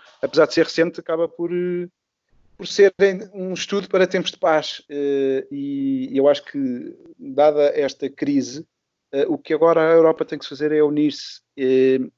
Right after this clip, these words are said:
há sempre vantagens, eh, seja a sul, seja a norte, a oeste, leste, no centro, na periferia, há sempre vantagens e a, a prova é esta união,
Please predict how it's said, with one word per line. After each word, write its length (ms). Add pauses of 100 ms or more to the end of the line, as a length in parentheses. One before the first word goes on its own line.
(320)
há 260
sempre 480
vantagens, 1000 (540)
eh, 500
seja 440
a 40
sul, 400
seja 380
a 40
norte, 420 (100)
a 80
oeste, 600
leste, 500
no 80
centro, 540
na 100
periferia, 720 (280)
há 120
sempre 500
vantagens 720 (840)
e 340
a, 600
a 40
prova 400
é 60
esta 520
união, 680